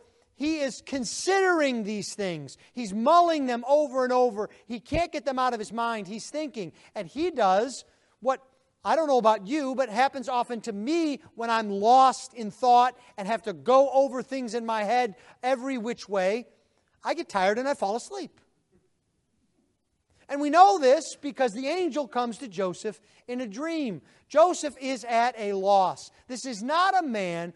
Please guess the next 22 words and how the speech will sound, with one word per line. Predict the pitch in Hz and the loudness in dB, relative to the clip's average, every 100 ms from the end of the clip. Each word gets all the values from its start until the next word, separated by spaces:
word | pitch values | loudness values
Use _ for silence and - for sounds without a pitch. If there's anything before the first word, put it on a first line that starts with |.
| _ 240 | _ -6
who | |
knows | 254 233 180 | -2 -2 -4
exactly | 151 190 277 285 277 | -4 0 2 0 -4
what | 247 247 | -4 -4
to | 240 | -6
do | 175 170 165 170 - - | -8 -6 -6 -8 -14 -14
and | 175 | 0
doesn't | 220 269 294 208 | 4 4 2 -8
think | 254 247 | -10 -8
this | 220 | -10
is | 233 208 | -8 -6
a | |
big | 180 190 - | -6 -8 -6
problem | 170 151 147 156 - _ 196 | -4 -4 -6 -10 -14 _ -14
and | 185 - _ | -14 -14 _
will | 190 196 196 | -4 -2 0
execute | 214 214 - 190 190 170 160 - _ _ _ _ _ _ _ | 0 -2 -6 -12 -8 -8 -10 -20 _ _ _ _ _ _ _
judgment. | - 175 135 _ _ - _ _ _ _ _ _ _ _ _ _ | -2 -2 -2 _ _ -20 _ _ _ _ _ _ _ _ _ _
No, | 196 139 - | -4 -4 -6
he'd | - 240 | -8 -6
worked | 175 320 381 311 | 2 4 4 0
himself | 262 - 220 | -6 2 2